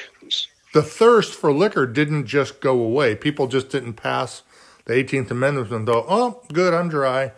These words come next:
Like, it, it continued, and all of this stuff was coming across from Mexico, and it's, and, and I'm reading another book. I'm, like I told you, I'm reading, uh, John Bosm-,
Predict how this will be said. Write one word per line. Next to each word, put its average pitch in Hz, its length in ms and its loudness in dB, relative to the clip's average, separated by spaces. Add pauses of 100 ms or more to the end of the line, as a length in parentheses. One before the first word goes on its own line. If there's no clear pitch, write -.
(240)
Like, 131 320 0 (540)
it, 156 320 0
it 143 180 0
continued, 151 880 0 (480)
and 143 240 0
all 214 320 2
of 185 60 -2
this 180 180 0
stuff 160 400 -2
was 139 160 -4
coming 180 420 -4
across 143 480 -6
from 120 300 -6
Mexico, 110 760 -6 (500)
and 139 140 0
it's, - 400 -8 (600)
and, 147 340 -2 (120)
and 135 140 -2
I'm 147 180 0
reading 185 300 0
another 151 340 2
book. 117 300 -2
I'm, 120 200 -6
like 127 200 -4
I 123 60 -4
told 135 220 -4
you, 113 60 -2
I'm 117 120 -4
reading, 135 280 -4 (640)
uh, 107 180 -4
John 127 320 0
Bosm-, 120 460 -2